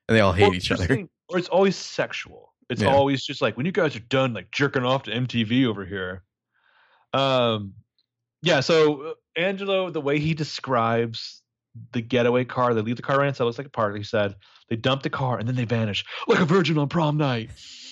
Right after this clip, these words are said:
Speaker 1: <laughs> He's just full of great lines, yeah. Like
Speaker 2: Yeah.
Speaker 1: a virgin on prime night.
Speaker 2: And then one F B I agent with a flat top is hilarious. Like, he
Speaker 1: Mm-hmm.
Speaker 2: does a pretty good, like,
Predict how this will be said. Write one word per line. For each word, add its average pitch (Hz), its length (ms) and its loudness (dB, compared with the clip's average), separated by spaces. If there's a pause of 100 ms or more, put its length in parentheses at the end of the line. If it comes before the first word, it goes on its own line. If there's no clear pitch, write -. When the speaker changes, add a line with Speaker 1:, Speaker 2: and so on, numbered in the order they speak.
(400)
Speaker 1:
<laughs> - 1000 -6
He's - 180 -4
just - 240 -2
full 123 220 0
of 120 60 -2
great 110 200 0
lines, 110 380 0
yeah. 101 200 4 (640)
Like 113 120 -2
Speaker 2:
Yeah. 107 80 -8
Speaker 1:
a - 20 -18
virgin 107 340 -4 (180)
on 73 180 -14
prime 95 240 -6
night. - 340 -20 (640)
Speaker 2:
And 147 100 -2
then 147 100 2
one 175 180 2
F 165 140 0
B 139 80 -2
I 117 40 -2
agent 110 320 -4
with - 80 -20
a - 20 -20
flat 98 240 -8
top - 240 -16
is 90 200 -20
hilarious. 87 800 -12
Like, 120 80 4
he 165 40 6
Speaker 1:
Mm-hmm. 226 60 6
Speaker 2:
does 285 120 2
a - 40 -12
pretty 294 180 4
good, 269 240 4
like, 120 200 0